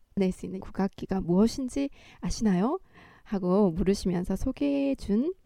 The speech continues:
그 악기가 생황이라는 악기였는데요. 이 악기 음색이 참 신비하고 또 너무나 이렇게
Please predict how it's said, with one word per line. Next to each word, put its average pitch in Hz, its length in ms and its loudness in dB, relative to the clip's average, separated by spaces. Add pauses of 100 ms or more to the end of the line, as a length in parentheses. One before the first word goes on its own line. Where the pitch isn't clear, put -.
(240)
그 175 380 2 (360)
악기가 185 420 -4
생황이라는 320 760 -2
악기였는데요. 180 680 -2 (380)
이 190 80 2
악기 170 360 2
음색이 196 460 0 (320)
참 370 300 -4
신비하고 381 520 -2 (400)
또 196 120 -6
너무나 170 540 -2
이렇게 180 460 -6